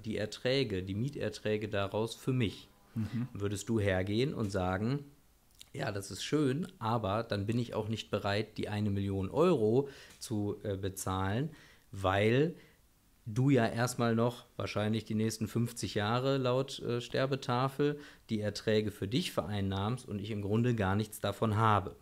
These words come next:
Speaker 1: Dann ist das für dich keine Million mehr wert, auch wenn die Immobilie objektiv für dich eine Million wert ist, sondern vielleicht nur noch hunderttausend." Und in dem Moment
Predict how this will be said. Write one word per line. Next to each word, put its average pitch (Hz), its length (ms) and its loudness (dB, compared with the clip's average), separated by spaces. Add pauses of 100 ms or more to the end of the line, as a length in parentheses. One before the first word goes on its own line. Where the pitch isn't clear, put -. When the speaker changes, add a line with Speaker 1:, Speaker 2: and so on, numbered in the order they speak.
Speaker 1:
Dann 101 140 -6
ist - 220 -6
das 104 160 -4
für 107 140 -6
dich 98 240 -6
keine 98 260 -2
Million 98 520 2
mehr 131 260 0
wert, 151 340 2
auch 104 180 -2
wenn 107 140 0
die 104 100 -2
Immobilie 98 540 -2
objektiv - 580 -2
für 101 120 -6
dich 95 160 -8
eine 101 100 -4
Million 98 460 -4
wert 95 240 -2
ist, 139 180 -4 (280)
sondern 123 300 0
vielleicht 120 360 -2
nur 104 80 0
noch 110 260 0 (480)
hunderttausend." 104 800 4 (800)
Und 101 140 -4
in 98 140 0
dem 113 100 2
Moment 151 540 2